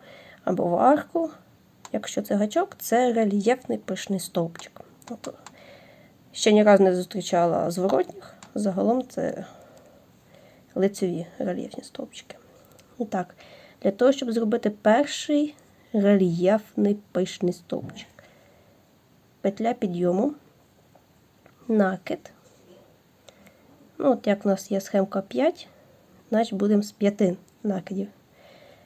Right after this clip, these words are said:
Може бути будь-яка. Один накид витягнули, другий накид витягнули,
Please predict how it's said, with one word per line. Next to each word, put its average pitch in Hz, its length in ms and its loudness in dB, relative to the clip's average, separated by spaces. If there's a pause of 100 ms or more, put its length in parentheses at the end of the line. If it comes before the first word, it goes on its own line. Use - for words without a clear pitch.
(300)
Може 226 400 4
бути 208 500 0 (1900)
будь-яка. 190 580 -4 (1900)
Один 196 540 0
накид 262 520 -2 (300)
витягнули, 254 760 0 (1800)
другий 190 580 0
накид 214 580 0 (320)
витягнули, 208 800 0